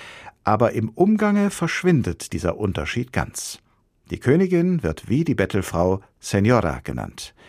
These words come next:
Der König ebenso Señor. Und es ist überall eine Gleichheit und Freiheit im Umgange, die nach unseren Sitten leicht Rohheit scheinen könnte,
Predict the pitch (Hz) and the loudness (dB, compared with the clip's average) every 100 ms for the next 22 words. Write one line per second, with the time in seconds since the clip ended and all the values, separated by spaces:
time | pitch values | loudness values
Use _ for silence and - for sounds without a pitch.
0 | - _ - - 101 107 139 165 - - | -20 _ -10 0 2 4 2 0 -6 -4
1 | 80 76 82 92 104 - - 123 131 69 | -4 -2 -2 -2 -2 -6 0 2 2 0
2 | - _ _ - _ - _ _ - 85 | -6 _ _ -20 _ -20 _ _ -6 -4
3 | 87 76 185 180 131 120 - 85 76 - | -4 -4 0 2 4 4 2 0 -2 -4
4 | 69 87 165 - 123 127 - - - 78 | -2 0 0 0 -2 -2 -6 -8 -4 0
5 | 131 120 110 95 87 123 117 101 98 90 | 0 0 0 0 0 0 2 2 2 0
6 | - - - - 92 90 - 160 190 147 | -4 -20 -20 -4 0 0 2 2 2 2
7 | 120 120 127 117 113 92 85 104 - 101 | 2 0 2 2 2 0 0 0 0 -2
8 | 165 160 80 73 - 87 76 76 - 85 | 0 2 0 -2 -2 0 0 -2 -2 -2
9 | 76 82 | 0 -2